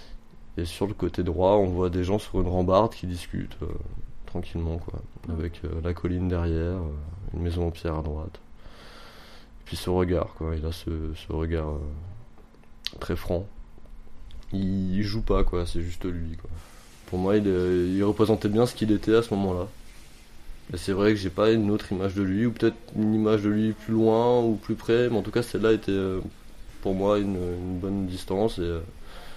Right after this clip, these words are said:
et en termes d'émotion, elle, elle dégageait quelque chose, quoi. C'était cette émotion-là qui m'a touché, et, euh, et le fait qu'elle soit, qu'elle soit réelle, surtout, qui m'a, qui m'a importé, quoi.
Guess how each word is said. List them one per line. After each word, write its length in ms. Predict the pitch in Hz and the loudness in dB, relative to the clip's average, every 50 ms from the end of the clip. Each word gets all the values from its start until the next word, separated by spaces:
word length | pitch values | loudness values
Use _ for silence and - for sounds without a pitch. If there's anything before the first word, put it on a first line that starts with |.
| - - - - - - - - - - - | -12 -14 -14 -14 -16 -16 -16 -16 -12 -6 -4
et 20 | |
en 80 | 92 98 | -2 0
termes 220 | - 107 107 110 | 4 4 4 6
d'émotion, 640 | 107 113 113 113 113 113 - 139 139 143 147 139 120 | 6 8 8 8 6 6 4 4 6 6 6 6 6
elle, 80 | 110 104 | 4 4
elle 260 | 101 101 104 104 104 | 4 4 4 4 4
dégageait 560 | 107 104 110 110 107 104 104 107 107 104 101 | 4 6 6 6 6 6 4 4 4 4 4
quelque 260 | 101 - 98 - 104 | 2 -2 -4 -4 -4
chose, 260 | 98 - 90 90 87 | -4 -4 -6 -6 -6
quoi. 180 | - 87 82 80 82 87 - - - - - | -6 -8 -8 -8 -8 -12 -14 -16 -18 -20 -20
C'était 260 | - - - - 101 | -20 -18 -4 -4 -2
cette 200 | 92 104 95 - | -2 -2 -4 -2
émotion-là 460 | 104 101 98 98 - - 101 101 98 98 | 0 0 0 -2 -2 -2 0 0 0 0
qui 120 | - - | -2 -4
m'a 100 | 90 90 | -4 -4
touché, 300 | 87 98 92 - - 107 | -4 -6 -8 -6 -2 0
et, 280 | 107 113 120 120 107 95 | 0 2 2 2 0 -2
euh, 80 | 95 95 - - - - - - - - - - - - - - - - - - - - - - - - - - - - - - | -4 -8 -10 -12 -12 -14 -16 -20 -20 -20 -20 -18 -18 -18 -18 -16 -18 -18 -18 -20 -20 -20 -20 -20 -20 -20 -20 -20 -18 -14 -8 -4
et 120 | 87 87 | -2 -2
le 80 | 90 87 | -2 -2
fait 200 | 85 - 92 - | -2 -4 -6 -2
qu'elle 140 | - 95 87 | -2 -4 -4
soit, 340 | - - - 87 87 85 85 | -2 -2 -2 0 0 -2 -2
qu'elle 120 | - 85 | -4 -8
soit 180 | - - 92 87 | -4 -4 -2 0
réelle, 280 | 87 92 95 101 104 | 0 0 0 0 0
surtout, 220 | 104 - - - - - - | -2 -6 -10 -10 -10 -10 -10
qui 120 | - - - | -10 -8 -8
m'a, 100 | 82 78 78 - - - - - - - - - - - - - - - - - | -8 -8 -8 -10 -12 -14 -14 -16 -18 -18 -4 -4 -4 -4 -4 -18 -20 -20 -18 -8
qui 100 | - 90 | -4 -4
m'a 120 | 87 85 | -2 -2
importé, 420 | 85 82 - - - - - 98 98 | -4 -2 -4 -4 -4 -2 -4 -4 -4
quoi. 140 | - 85 | -4 -6